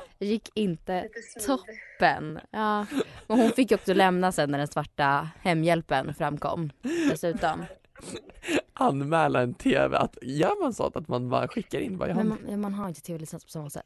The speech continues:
Speaker 1: Men, ja, för
Speaker 3: Ja.
Speaker 1: man liksom anmäla.
Speaker 3: Ja.
Speaker 1: <laughs> Vi har Thomas Bodström som hade rökt hasch.
Speaker 3: Mm.
Speaker 1: Mm. Och sen har vi också,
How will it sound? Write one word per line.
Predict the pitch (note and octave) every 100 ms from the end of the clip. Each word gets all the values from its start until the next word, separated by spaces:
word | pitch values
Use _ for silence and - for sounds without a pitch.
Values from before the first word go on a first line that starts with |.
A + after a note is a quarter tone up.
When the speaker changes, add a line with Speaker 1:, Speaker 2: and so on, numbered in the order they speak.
| -
Speaker 1:
Men, | -
ja, | E3 E3
för | -
Speaker 3:
Ja. | D#3+
Speaker 1:
man | D3+ D3
liksom | D3 - -
anmäla. | D#3+ C#3+ D3 D#3 - -
Speaker 3:
Ja. | G2+ D3+ D#3 F3+
Speaker 1:
<laughs> | A#3+ D3 - F#3+ B3+ G3 G3+ - F3+ F#3+ E3 _ _ _ - - - - - - C#4
Vi | G3 G#3+
har | G#3 F3+ E3 D#3
Thomas | D#3+ G3 F3
Bodström | F#3 F#3 - - F#3 C4 D4 D4
som | - G3+
hade | F3+ E3+
rökt | E3 D#3+ -
hasch. | - A#3 - - - - _ _ D#3+ - - -
Speaker 3:
Mm. | A2+ A#2+ A3+ _ _
Speaker 1:
Mm. | F3 D#3+ D#3+ A3 F#4+ _ F#3 - _ _ _ _ -
Och | G#3+
sen | A3+ B3+
har | B3+
vi | A#3
också, | G#3+ -